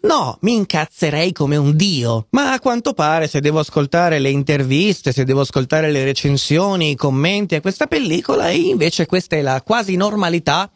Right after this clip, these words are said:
Non sapete quante persone io conosco in questa condizione. Qualcuno dice qui su YouTube, e io sono perfettamente consapevole del fatto che in Italia ci siano posti disastrati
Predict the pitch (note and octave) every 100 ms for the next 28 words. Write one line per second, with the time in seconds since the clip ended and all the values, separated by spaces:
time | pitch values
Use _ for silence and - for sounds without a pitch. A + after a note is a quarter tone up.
0 | _ _ _ B2 A#2+ - - D3 D#3 D3
1 | D3+ E3 D3 C#3+ C#3 - F3+ E3 E3 D#3
2 | F#3 G#3+ - D#3+ E3 E3+ D#3+ - E3 F3
3 | - C#4+ G#3 B2+ A#2+ - _ _ C#3 C3
4 | - G3+ D#3 D3+ E3+ D3 - G3+ - A3
5 | D4 - F3 F3+ G3 F#3+ - - - A3
6 | A#3+ A3 F#3 - D#3 C#3 C#3 E3 E3+ G3
7 | G3 E3+ D#3+ - F#3 A#3 B3+ D#3 C#3+ -
8 | D#3 - C#3 C#3+ C3+ C3 C#3 C#3 C#3+ C#3+
9 | C3 C3 _ _ _ - - D3+ - D3+
10 | C#3+ C3 B2 _ _ _ - D3+ C#3 -
11 | - C#3 C#3 C#3 C3 B2+ - B2 A2+ B2
12 | B2+ - B2